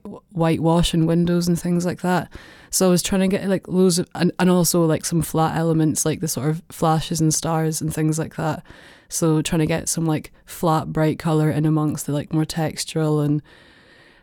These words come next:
um, so I just, I wanted it to be really busy. I wanted it to be, like, every time you look at it, you see something different within the print. Um, and, like, the purpose of all these,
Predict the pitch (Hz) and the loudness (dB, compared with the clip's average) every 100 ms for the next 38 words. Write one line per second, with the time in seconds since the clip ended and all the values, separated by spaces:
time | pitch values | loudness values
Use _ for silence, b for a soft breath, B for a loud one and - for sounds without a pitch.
0 | - 160 160 156 151 - - 175 190 - | -2 2 4 4 2 0 2 4 4 4
1 | 175 185 196 190 180 - 180 160 151 151 | 4 6 6 4 2 0 2 2 2 2
2 | 165 147 135 143 - - 156 160 160 - | 2 0 -4 -8 -10 0 2 4 2 -2
3 | - - 160 156 151 104 - - - b | -2 -2 0 2 0 -2 -6 -16 -20 b
4 | b b b b b _ - 165 165 156 | b b b b b _ -2 2 2 2
5 | 170 160 160 156 156 156 156 - 165 156 | 2 4 2 2 0 0 0 0 0 2
6 | 165 151 156 - 156 156 - 151 147 - | 2 2 0 0 2 0 0 0 0 -2
7 | 156 151 147 143 - 147 135 - - b | -4 -2 -2 -2 0 0 0 -4 -14 b
8 | b b b b b - 156 151 147 147 | b b b b b -2 2 4 4 2
9 | 147 b b b b _ _ _ _ - | 0 b b b b _ _ _ _ -4
10 | - 190 202 196 208 208 214 - 185 185 | 2 4 4 4 4 4 4 4 4 4
11 | 180 175 170 165 | 4 2 2 0